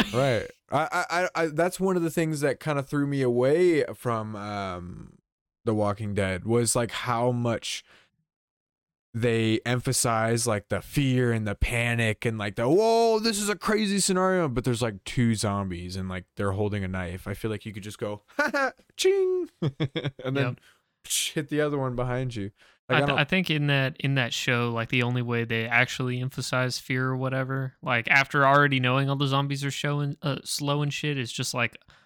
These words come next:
Speaker 1: a fuck ton of zombies. <laughs>
Speaker 2: Yeah. Well, they
Speaker 1: That's,
Speaker 2: did
Speaker 1: like,
Speaker 2: that,
Speaker 1: the only way. <laughs>
Speaker 2: they did that right at the beginning, you know, like we were just saying
Speaker 1: Yeah.
Speaker 2: with the scene. But I,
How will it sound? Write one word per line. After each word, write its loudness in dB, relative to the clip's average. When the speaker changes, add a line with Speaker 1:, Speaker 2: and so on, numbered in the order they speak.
Speaker 1:
a 0
fuck -6
ton -2
of -6
zombies. -8
<laughs> -20
Speaker 2:
Yeah. -2
Well, 4
they 4
Speaker 1:
That's, 4
Speaker 2:
did 6
Speaker 1:
like, 8
Speaker 2:
that, 4
Speaker 1:
the 6
only 2
way. 2
<laughs> -16
Speaker 2:
they 0
did -2
that 0
right 0
at -6
the -2
beginning, -2
you -2
know, 0
like -2
we -4
were -4
just -6
saying 4
Speaker 1:
Yeah. 0
Speaker 2:
with -8
the -8
scene. -6
But -4
I, -6